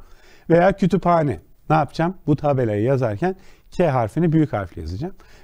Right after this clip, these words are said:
Veya bir lokanta açtım, isminde Melek Lokantası koydum. Yine ilk harflerini büyük harfle yazmak zorundayım. <clears throat>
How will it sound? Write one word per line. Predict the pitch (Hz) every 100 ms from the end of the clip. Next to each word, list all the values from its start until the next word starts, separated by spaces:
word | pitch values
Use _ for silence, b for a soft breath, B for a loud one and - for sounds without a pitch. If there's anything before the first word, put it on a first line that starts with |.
| -
Veya | 190 196
bir | 185
lokanta | 190 185 196 175 160
açtım, | 123 - 180 165
isminde | - 165 160 156
Melek | 147 151 139
Lokantası | 123 123 104 107 90
koydum. | 98 101 98 180 - b b b
Yine | 175 165
ilk | 180
harflerini | 175 131 - 113 165 214 b b b
büyük | 180 214 185
harfle | 156 110 120
yazmak | 123 151 135 160 190 202 -
zorundayım. | - 151 147 135 113 92 - _ - b b b b b b b b b b b b b b b - -
<clears throat> | -